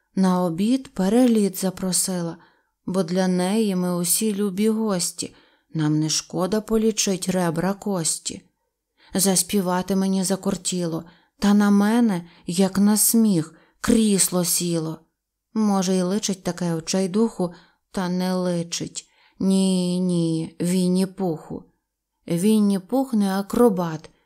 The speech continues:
вибачайте. Шкеребертями його не вгощайте. "Оце й усе", сказав Пух. Сова осудливо кахикнула і сказала, що коли Пух певен, що це справді все,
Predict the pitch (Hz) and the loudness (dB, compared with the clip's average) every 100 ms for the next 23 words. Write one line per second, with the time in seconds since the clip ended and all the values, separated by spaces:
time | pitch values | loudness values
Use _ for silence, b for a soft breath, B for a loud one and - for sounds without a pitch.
0 | - 196 226 202 220 - 180 156 151 120 | -4 4 4 6 0 0 -4 -4 -8 -12
1 | - _ _ _ b - - 208 196 175 | -14 _ _ _ b -2 2 2 2 0
2 | 214 269 262 - 165 160 - B B - | 0 0 -2 -2 0 -2 -4 B B -2
3 | 185 196 196 196 - 214 226 202 185 202 | 2 4 2 0 2 4 4 2 0 -2
4 | 190 - - 151 - - - - _ _ | 0 -2 -4 -6 -8 -10 -14 -16 _ _
5 | _ _ _ _ _ _ - - 202 240 | _ _ _ _ _ _ -10 -6 -2 -2
6 | 170 - 156 156 165 _ _ - - - | -2 -4 -6 -10 -12 _ _ -8 -6 -2
7 | 175 170 156 - 180 151 - _ _ _ | -2 -2 -6 -10 -12 -12 -16 _ _ _
8 | _ _ _ _ _ - - 202 226 330 | _ _ _ _ _ -8 -4 -2 0 2
9 | 277 208 - 226 190 185 175 175 165 - | 2 2 2 0 0 -2 -4 -6 -8 -4
10 | 240 254 294 285 269 233 233 226 214 202 | -2 -2 4 4 4 2 -2 -2 -2 -2
11 | 190 - 202 202 202 202 190 - - 196 | -4 -8 -8 -4 -4 -4 -10 -8 -6 -4
12 | 170 160 156 - - - 185 - 185 180 | -4 -4 -6 -8 -8 -6 -6 -4 -6 -4
13 | 214 208 - 202 262 | -6 -4 -4 -2 -6